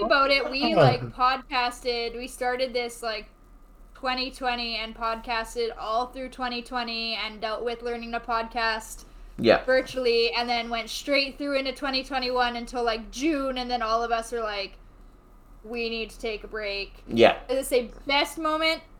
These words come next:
Speaker 1: a Hell of a Boss episode. Worst moment, No Man Land.
Speaker 3: Yeah, No Man Land was pretty boring.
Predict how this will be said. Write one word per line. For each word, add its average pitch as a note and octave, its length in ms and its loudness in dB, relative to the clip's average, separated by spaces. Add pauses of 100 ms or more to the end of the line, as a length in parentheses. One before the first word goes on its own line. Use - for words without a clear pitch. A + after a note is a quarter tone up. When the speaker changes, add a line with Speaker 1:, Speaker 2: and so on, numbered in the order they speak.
(100)
Speaker 1:
a C4 160 2
Hell C4 240 0
of C4 80 -2
a B3 60 -4
Boss A#3+ 340 0
episode. G#3+ 500 -4
Worst C4 420 0
moment, D4 440 -2 (340)
No A3 280 -6
Man G3+ 280 -8
Land. F#3 300 -8 (720)
Speaker 3:
Yeah, B2 400 12
No B2+ 140 10
Man A#2 180 12
Land A2 160 12
was G2+ 120 2
pretty F#2+ 180 0
boring. F#2 320 8